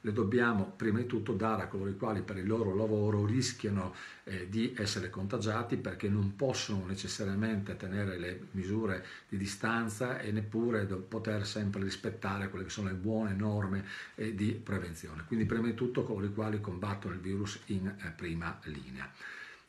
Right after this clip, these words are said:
Da lunedì sarà disponibile solo per coloro i quali ne hanno realmente bisogno, quindi non assaltate le farmacie perché sarebbe un gesto davvero sciocco.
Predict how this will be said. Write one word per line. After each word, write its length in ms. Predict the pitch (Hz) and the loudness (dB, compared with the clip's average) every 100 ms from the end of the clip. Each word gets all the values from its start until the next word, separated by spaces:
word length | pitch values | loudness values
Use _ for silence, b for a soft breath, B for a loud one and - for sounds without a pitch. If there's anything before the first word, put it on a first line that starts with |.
| - | 4
Da 140 | 131 | 6
lunedì 380 | 135 135 123 151 | 8 8 8 4
sarà 260 | - 120 110 | 4 2 2
disponibile 640 | 104 - 120 127 92 80 | 2 0 2 4 2 0
solo 380 | - - 143 147 | -2 6 6 6
per 160 | 107 | 2
coloro 240 | 104 107 107 | 0 2 2
i 40 | |
quali 200 | 107 113 | 2 2
ne 140 | 104 107 | 4 4
hanno 220 | 107 98 | 2 0
realmente 440 | 87 92 107 104 | -2 2 2 2
bisogno, 460 | 82 82 117 107 90 | -2 0 2 2 -2
quindi 240 | 107 95 | 0 2
non 240 | 104 123 120 | 4 4 2
assaltate 600 | 107 104 95 110 110 104 | 0 0 -2 0 -2 -2
le 100 | 85 | -4
farmacie 520 | 104 92 95 - 131 | -4 -4 -2 2 4
perché 220 | 101 87 | 4 -2
sarebbe 240 | - 98 92 | -2 -4 -4
un 80 | |
gesto 260 | 90 104 104 | -2 -2 -4
davvero 300 | 92 101 92 | -2 -2 -2
sciocco. 680 | - - 85 - - 127 | -4 -2 -4 -6 0 0